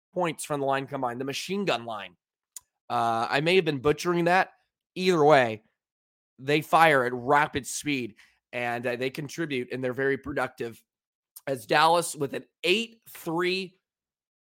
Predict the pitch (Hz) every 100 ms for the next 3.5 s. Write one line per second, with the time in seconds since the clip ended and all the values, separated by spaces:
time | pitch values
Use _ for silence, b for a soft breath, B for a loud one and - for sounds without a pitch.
0 | _ _ _ 151 131 - 165 196 208 -
1 | 127 - - 170 175 175 - 175 170 -
2 | _ _ _ _ - 127 123 156 170 151
3 | - 156 165 170 165